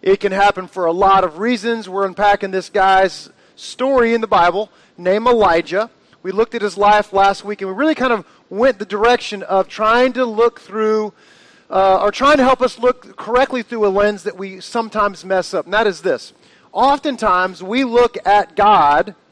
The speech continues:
and his love through the lens of our circumstances. And when circumstances are bad, so goes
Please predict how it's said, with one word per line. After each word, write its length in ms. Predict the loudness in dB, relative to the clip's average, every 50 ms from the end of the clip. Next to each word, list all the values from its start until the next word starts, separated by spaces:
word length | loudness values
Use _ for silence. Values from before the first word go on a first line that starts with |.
| _ _ _ _ _ _ -8
and 200 | -6 -4 -4 -2
his 240 | -2 -2 -4 -4 -4
love 400 | 0 2 4 4 4 4 2 -2
through 240 | -8 -14 -10 -6 -2
the 100 | -2 0
lens 260 | 2 0 0 0 -2
of 120 | -4 -4
our 120 | -4 -4 -4
circumstances. 1080 | -6 -6 -4 -4 -4 -4 -6 -14 -14 -12 -10 -10 -10 -12 -14 -20 -20 -20 -20 -20 -20 _ _ _ _ _ _ _ _ _ _ _ _ _ -12
And 140 | -10 -8 -6
when 140 | -6 -8 -6
circumstances 840 | -2 -2 -2 -2 -4 -8 -8 -4 -2 -2 -2 -2 -4 -6 -10 -6 -6
are 100 | -6 -6
bad, 720 | -4 0 0 2 4 6 6 6 6 4 4 2 0 -4 _ _ _ _ _ _ _ _ _ _ _ _
so 380 | -20 -18 -6 0 2 4 4 4
goes 680 | 4 4 4 6 6 4 4 2 0 -4 -16 -18 -20